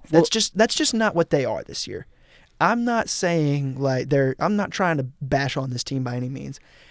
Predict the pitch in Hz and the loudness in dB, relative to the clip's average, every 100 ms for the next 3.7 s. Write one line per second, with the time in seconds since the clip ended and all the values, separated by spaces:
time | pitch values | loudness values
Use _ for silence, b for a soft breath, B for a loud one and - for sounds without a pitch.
0 | b - 175 226 - 190 165 156 135 135 | b 0 2 2 -2 -4 -2 -2 -2 -4
1 | - 143 135 - 135 - 131 127 - - | -2 -2 -2 -4 -8 -8 -8 -8 -12 -6
2 | 156 190 165 160 151 135 127 147 139 135 | -4 -2 0 -2 0 -4 -4 -2 -2 -2
3 | 139 135 123 - 131 120 117 | -2 -2 -4 -4 -2 -2 -6